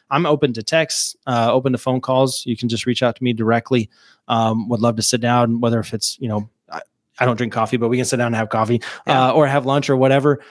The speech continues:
Speaker 1: Um, other than that, yes, the socials, um, those are some things that I'm still working on as well. Uh,
Speaker 2: Okay.
Speaker 1: we, we talked about this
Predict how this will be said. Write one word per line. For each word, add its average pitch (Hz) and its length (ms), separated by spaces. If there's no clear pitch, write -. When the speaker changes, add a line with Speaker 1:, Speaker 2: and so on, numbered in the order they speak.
Speaker 1:
Um, 131 640
other 160 220
than 139 180
that, 139 160
yes, 139 240
the 131 80
socials, 143 520
um, 120 500
those 143 320
are 131 120
some 135 280
things 135 240
that 120 120
I'm 127 140
still 123 160
working 120 280
on 120 320
as 110 180
well. 139 380
Uh, 117 180
Speaker 2:
Okay. 120 80
Speaker 1:
we, 123 100
we 123 160
talked 117 240
about 117 220
this 117 180